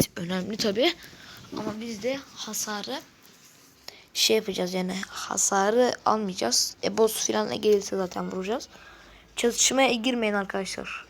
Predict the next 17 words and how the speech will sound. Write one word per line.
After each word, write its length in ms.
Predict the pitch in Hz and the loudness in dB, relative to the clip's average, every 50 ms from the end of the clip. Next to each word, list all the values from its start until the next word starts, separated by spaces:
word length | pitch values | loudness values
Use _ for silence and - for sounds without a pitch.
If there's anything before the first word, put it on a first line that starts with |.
| - - | -20 -16
Yani. 220 | - - 50 - - - - - - - - - - - - - - - - - - - - - - - - - - - | -14 -14 -12 -12 -14 -16 -18 -20 -20 -20 -20 -20 -20 -20 -20 -20 -20 -20 -20 -20 -20 -20 -20 -20 -20 -20 -20 -20 -16 -14
Bak, 80 | - - - - - - - - _ _ _ _ | -14 -14 -14 -20 -20 -20 -20 -20 _ _ _ _
en 240 | - - 226 240 233 | -2 -2 0 0 -2
yakın 420 | 226 226 - - 240 240 240 233 - - - - - - - | -2 -2 -2 -4 -4 -4 -4 -6 -10 -14 -20 -20 -20 -18 -14
son 240 | - - - 254 240 | -4 0 0 0 2
alana 420 | - - 226 220 214 220 226 214 | 4 4 4 4 2 0 -2 -2
doğru 300 | 208 208 214 220 226 - | 0 -2 -2 -2 -4 -6
koşmaya 400 | - 202 - - 208 214 208 - | -6 -8 -6 -6 -6 -8 -8 -8
çalışın. 400 | - - 220 208 190 - - 185 - - - _ _ _ _ _ _ _ _ - _ - - - - - - - - - - | -8 -6 -6 -6 -6 -8 -12 -14 -16 -18 -20 _ _ _ _ _ _ _ _ -20 _ -4 -4 -2 -2 -4 -6 -6 -14 -18 -12
Yeterince. 500 | - - 190 - 190 185 185 185 180 185 - - - - - - - - - - - - - - - - - - - - - - - - - - - - - - - - | -12 -10 -6 -6 -6 -6 -6 -8 -10 -10 -14 -16 -10 -10 -10 -10 -10 -14 -16 -18 -20 -20 -14 -6 -4 -4 -2 -2 -4 -8 -10 -4 -2 -2 -2 -2 -8 -10 -16 -6 -4 -4
Arkadaşlar 580 | - - - - 220 233 226 - 262 247 233 220 | -4 -4 -2 0 0 2 2 2 2 2 2 0
bir 120 | 220 220 | 2 4
de 200 | 247 247 226 - - - - - - - - - - - - - - - - 151 156 151 156 151 - 202 - - - | 4 4 4 2 -2 -8 -10 -10 -10 -2 0 0 -2 -2 -8 -16 -18 -6 -2 -2 0 0 0 0 -2 -4 -6 -4 -4
ilk 140 | 247 220 196 | -4 -4 -4
yüzümüzü 500 | 226 214 190 226 233 240 247 247 254 220 | -6 -6 -4 -2 -2 0 0 0 0 0
göstereceğiz 680 | 226 240 220 - - 226 214 214 226 269 302 269 214 196 | 0 0 0 2 0 0 0 0 -2 -2 -2 -2 -2 -4
ya. 120 | 190 | -4